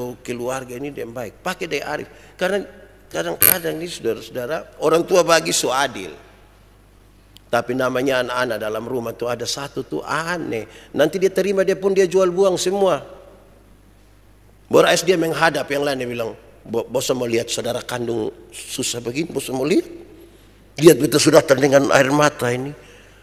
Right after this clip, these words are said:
Hai, tidak usah drama begitu juga. Tapi pakailah searif, sebijaksana mungkin. Sekira ini nasihat yang baik, saudara. Kenapa? Karena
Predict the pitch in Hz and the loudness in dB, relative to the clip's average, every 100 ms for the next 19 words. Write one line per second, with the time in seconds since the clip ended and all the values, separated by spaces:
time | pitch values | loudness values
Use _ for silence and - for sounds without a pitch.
0 | - - - - 90 127 123 131 123 127 | -20 -18 -14 -12 -10 -4 -2 -2 -2 -4
1 | 113 123 135 131 120 123 123 131 - 117 | -4 -4 -4 -4 -6 -6 -6 -8 -10 -8
2 | 131 113 95 90 85 - - - - - | -8 -8 -8 -8 -12 -20 -20 -20 -20 -20
3 | _ _ _ - 185 269 - - 208 - | _ _ _ -8 -8 -8 -12 -6 -4 -6
4 | - 202 185 175 156 - - - 156 - | -10 -4 -2 0 -2 -4 -10 -8 -8 -6
5 | - - 139 123 117 - - - - _ | -8 -8 -8 -12 -14 -20 -20 -20 -20 _
6 | _ _ _ - - 151 147 160 151 165 | _ _ _ -4 -2 -2 -6 -8 -6 -6
7 | - - - 156 135 135 180 175 170 - | -4 -6 -6 -10 -12 -14 -18 -18 -20 -20
8 | - - - - - - - - - - | -20 -20 -20 -20 -20 -20 -20 -20 -20 -14
9 | - 208 214 220 226 202 180 208 185 185 | -4 -2 0 -2 -2 -4 -4 -4 -6 -6
10 | 180 196 196 185 - 131 120 156 156 160 | -6 -6 -6 -8 -10 -6 -6 -6 -8 -8
11 | 160 - - 139 190 | -6 -8 -8 -4 -2